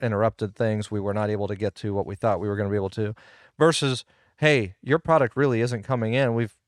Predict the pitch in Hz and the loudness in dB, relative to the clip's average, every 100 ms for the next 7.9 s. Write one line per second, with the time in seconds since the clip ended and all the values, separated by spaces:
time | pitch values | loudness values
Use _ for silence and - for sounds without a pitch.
0 | - 113 104 104 135 123 117 110 117 110 | -2 -2 -2 -4 0 2 2 0 0 0
1 | 127 127 - 107 98 _ _ _ _ - | 0 0 0 -4 -6 _ _ _ _ 0
2 | 139 143 143 135 117 113 110 104 117 - | 0 4 4 4 2 2 2 0 -2 2
3 | 120 110 - 113 110 98 131 120 - _ | 2 2 -2 -2 -2 0 0 0 -4 _
4 | _ _ _ _ _ _ _ _ 120 - | _ _ _ _ _ _ _ _ 0 4
5 | 156 - 135 123 123 107 110 127 113 107 | 4 2 -2 0 -2 -2 0 0 0 -2
6 | 107 120 117 117 107 98 _ _ _ 123 | 2 0 2 0 0 -6 _ _ _ -8
7 | 113 104 120 113 - - 120 107 | -4 0 2 0 -2 -6 -6 -4